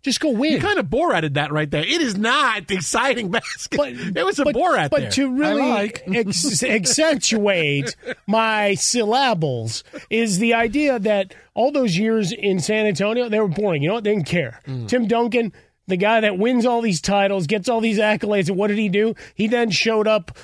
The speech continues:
Speaker 1: later on wearing flip-flops, board shorts, with a, uh, <laughs> with his, uh, hair all twisted and everything else, all, all of a sudden out of the blue.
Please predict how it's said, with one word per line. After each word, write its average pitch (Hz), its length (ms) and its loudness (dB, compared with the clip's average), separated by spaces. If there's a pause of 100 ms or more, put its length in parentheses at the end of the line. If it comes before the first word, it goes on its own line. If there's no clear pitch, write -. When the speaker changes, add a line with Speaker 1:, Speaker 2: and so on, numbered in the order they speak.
(140)
Speaker 1:
later 214 420 2
on 214 180 0
wearing 202 260 0
flip-flops, 208 960 -2 (200)
board 190 480 0
shorts, 208 680 -2 (440)
with 190 240 0
a, 180 260 2
uh, 175 260 2 (380)
<laughs> - 360 -20
with 196 140 0
his, 190 360 0
uh, 180 240 0 (500)
hair 202 360 0
all 202 180 2
twisted 202 520 -2
and 185 60 -2
everything 190 280 2
else, 135 280 -4
all, 175 200 0
all 185 160 2
of 180 60 -2
a 170 40 0
sudden 170 300 0
out 165 160 2
of 151 60 0
the 156 60 0
blue. 143 260 -2